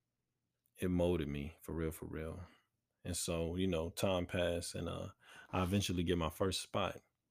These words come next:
get my first apartment at the Alcazar Apartments. And, um,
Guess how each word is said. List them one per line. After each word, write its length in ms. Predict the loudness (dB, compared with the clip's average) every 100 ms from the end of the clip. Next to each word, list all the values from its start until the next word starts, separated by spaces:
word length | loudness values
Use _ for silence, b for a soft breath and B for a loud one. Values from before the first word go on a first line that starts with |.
| _
get 100 | -2
my 80 | -2
first 260 | 0 -2 -2
apartment 460 | 0 2 2 0 -10 -18 _ _ _ _ _ _ _ _ _ -6
at 120 | -2
the 80 | 0
Alcazar 520 | 0 0 0 2 2
Apartments. 800 | 2 -2 -2 -6 -14 -12 -10 -12 -20 _ _ _ _ _ _ _ _ _ -14 -4
And, 140 | 0 0
um, 380 | 0 -2 -6